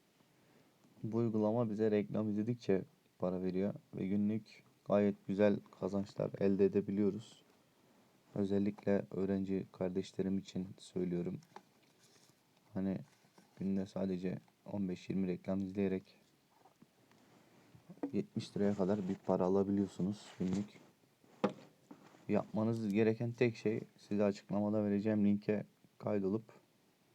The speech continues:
oradan kendinize bir hesap açmak. Benim daha önce bir hesabım vardı. İsterseniz direkt bir giriş yapayım.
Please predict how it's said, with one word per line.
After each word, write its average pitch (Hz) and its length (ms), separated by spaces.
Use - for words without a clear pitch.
oradan 104 440
kendinize 107 600
bir 104 120
hesap 101 300
açmak. 98 600
Benim 110 240
daha 107 160
önce 107 200
bir 101 60
hesabım 101 480
vardı. 92 340
İsterseniz 101 580
direkt 92 460
bir 95 80
giriş 95 340
yapayım. 95 380